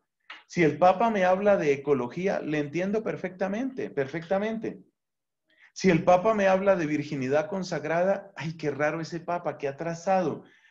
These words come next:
pero qué modelo, pero por Dios, ¿qué eclesiología tendrá este papa?".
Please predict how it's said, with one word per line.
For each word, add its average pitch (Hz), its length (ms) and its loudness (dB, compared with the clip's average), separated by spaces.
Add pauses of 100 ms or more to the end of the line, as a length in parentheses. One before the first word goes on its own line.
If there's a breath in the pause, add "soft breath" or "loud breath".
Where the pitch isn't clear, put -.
(180 loud breath)
pero 135 220 -2
qué 156 100 0
modelo, 202 460 4
pero 143 180 -2
por 135 220 -2
Dios, 190 260 0
¿qué 180 120 -6
eclesiología 180 680 -2
tendrá 151 300 -2
este 180 220 -6
papa?". 208 540 -2